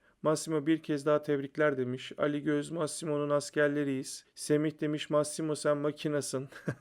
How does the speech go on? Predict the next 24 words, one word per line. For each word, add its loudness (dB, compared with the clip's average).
<laughs> -4
Sağ 4
olsun. -2
Bir 8
arkadaş 4
üç -8
yetmiş -6
altıdan 0
almış. -2
Ta 4
en 0
tepeden 0
almış. -8
Bir -6
diğer 4
arkadaşlar 2
güzel 0
söylemiş. -6
Hisse -6
dört 0
kırk -10
sekizleri -4
gördü -6
vesaire -8